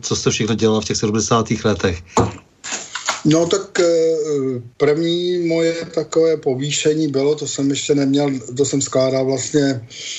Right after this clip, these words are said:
Speaker 2: závěrečné zkoušky a tak dále na vysoké škole, tak mě povýšili na náměstka právě u té zahraniční plavby. A což byl závod, který měl asi tisíc pět set lidí. Eh,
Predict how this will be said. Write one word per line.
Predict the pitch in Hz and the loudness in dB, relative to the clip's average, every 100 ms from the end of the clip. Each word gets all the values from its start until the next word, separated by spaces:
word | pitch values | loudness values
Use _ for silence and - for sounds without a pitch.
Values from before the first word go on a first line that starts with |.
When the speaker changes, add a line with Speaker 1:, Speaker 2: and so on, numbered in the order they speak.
| - - | -12 -4
Speaker 2:
závěrečné | 123 113 117 117 123 131 - 135 131 | 0 2 2 2 2 0 -2 -2 -2
zkoušky | - 127 123 - - | 0 0 0 -2 0
a | 127 | 0
tak | 123 110 | 0 0
dále | 110 113 120 127 127 95 - | 0 2 2 0 -2 -6 -2
na | 123 117 | 0 2
vysoké | 120 - 131 131 | 2 2 2 2
škole, | 120 - 123 127 - - _ | 0 0 0 -2 -10 -12 _
tak | 131 123 | 0 2
mě | 147 | 0
povýšili | 143 131 131 139 - 147 143 | 0 0 0 0 2 2 2
na | 131 | 0
náměstka | 120 123 131 135 - 135 | -2 -2 -2 -2 -2 -2
právě | 139 131 139 135 | 0 2 2 0
u | |
té | 131 139 | 2 0
zahraniční | 120 117 123 127 131 113 107 | 0 0 0 0 -2 -4 -2
plavby. | 104 104 107 131 170 160 _ _ _ _ _ _ _ _ _ _ - - - - - _ _ _ | -2 -2 2 2 2 -4 _ _ _ _ _ _ _ _ _ _ -16 -16 -16 -20 -20 _ _ _
A | 113 117 120 120 | -2 2 2 2
což | 113 135 - - 139 139 131 | 2 0 0 -2 2 2 0
byl | 120 131 131 123 | -2 0 0 -2
závod, | 113 117 123 139 - | -2 -2 0 -2 -2
který | 127 127 | -2 0
měl | 123 117 120 | 0 0 0
asi | 117 120 | 0 0
tisíc | 113 110 120 | 0 0 -2
pět | 113 123 120 | 0 0 2
set | 131 110 | 2 2
lidí. | 113 117 127 143 165 170 - - - - - - - 113 | 2 2 2 0 -2 -6 -14 -12 -8 -6 -8 -8 -2 2
Eh, | 113 117 113 113 | 4 4 4 2